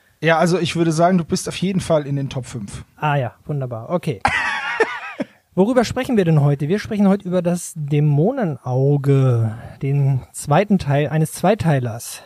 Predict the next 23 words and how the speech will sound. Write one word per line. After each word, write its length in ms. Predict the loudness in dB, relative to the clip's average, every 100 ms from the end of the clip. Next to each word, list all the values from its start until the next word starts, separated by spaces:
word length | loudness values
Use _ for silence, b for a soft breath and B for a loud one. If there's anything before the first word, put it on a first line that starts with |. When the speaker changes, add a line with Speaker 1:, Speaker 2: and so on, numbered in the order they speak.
| b b b b b _ _ -6
Speaker 1:
Richtig, 440 | -4 -2 -4 -2
den 160 | 2 2
man 220 | 2 -2
aber 240 | 2 4
nicht 400 | 4 2 0 -4
als 280 | -6 -6 -8
Zweiteiler 520 | 0 2 2 0 -2
erkennt, 480 | -2 0 2 2 2
wenn 120 | 2
man 200 | 4 2
einfach 340 | 0 -2 0 2
nur 200 | 4 2
aufs 180 | 0 -2
Cover 260 | 0 0
guckt 300 | -2 -6 -8
oder 460 | -4 0 0 -2 -8 -16 _ _ -8
so, 240 | -6 -2
weil 300 | -2 -2 -2
weder 240 | 0 0
Titel 480 | 0 -2 -2 0 2
noch 280 | 2 2 2
Nummerierung 680 | 2 4 4 4 2 0 0
irgendwie 600 | 0 0 -2 -2 0